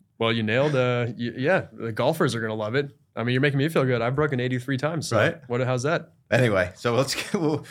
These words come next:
Speaker 2: we'll keep rolling with that,
Speaker 1: Let's
Speaker 2: but
Speaker 1: keep
Speaker 2: it's,
Speaker 1: going. Our
Speaker 2: it's
Speaker 1: producer's
Speaker 2: definitely
Speaker 1: gonna want
Speaker 2: interesting.
Speaker 1: us to wrap this up
Speaker 2: <laughs>
Speaker 1: soon as well. So
Speaker 2: Yeah.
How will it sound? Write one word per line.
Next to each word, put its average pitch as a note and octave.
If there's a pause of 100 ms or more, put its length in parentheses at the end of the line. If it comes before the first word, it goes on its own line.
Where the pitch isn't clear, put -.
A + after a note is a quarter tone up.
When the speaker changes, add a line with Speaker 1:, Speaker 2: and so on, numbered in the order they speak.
(160)
Speaker 2:
we'll B2
keep E3
rolling D3
with A2+
that, A2+
Speaker 1:
Let's C3+
Speaker 2:
but -
Speaker 1:
keep D#3
Speaker 2:
it's, D3+
Speaker 1:
going. C#3+
Our C#3
Speaker 2:
it's C#3
Speaker 1:
producer's D#3
Speaker 2:
definitely D3
Speaker 1:
gonna C#3+
want C#3
Speaker 2:
interesting. C3+
Speaker 1:
us C3+
to C#3+
wrap C3+
this C#3
up -
Speaker 2:
<laughs> -
Speaker 1:
soon A#2+
as A2+
well. A2+
So G#2
Speaker 2:
Yeah. G2+